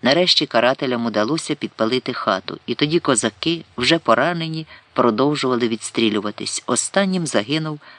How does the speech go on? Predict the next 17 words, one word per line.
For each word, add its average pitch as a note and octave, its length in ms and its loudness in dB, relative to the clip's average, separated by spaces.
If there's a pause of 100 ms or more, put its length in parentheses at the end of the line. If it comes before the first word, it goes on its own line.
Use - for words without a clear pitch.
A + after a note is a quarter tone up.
Максим C#3+ 460 0
Горбовий. G#2 600 -4 (500)
Вибігши E3 600 2
з - 80 -2
полум'я, E3 520 0
голосно C#3 480 0
крикнув: B2 480 -2
"Дивіться, D3 640 0
червоні B2+ 460 0
кати, C#3+ 420 -2 (300)
як - 180 2 (100)
козак C#3 460 0
вмирає!" G#2+ 640 -2 (320)
І C3+ 80 -4
пострілом A#2 760 -2 (140)
у A#2+ 80 -4
голосницю B2 760 -2